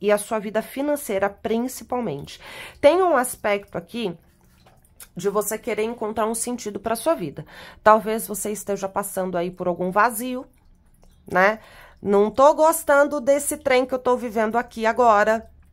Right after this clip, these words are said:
Tá me incomodando. Tô de saco cheio.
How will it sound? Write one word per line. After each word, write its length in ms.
Tá 240
me 120
incomodando. 1080
Tô 240
de 200
saco 480
cheio. 640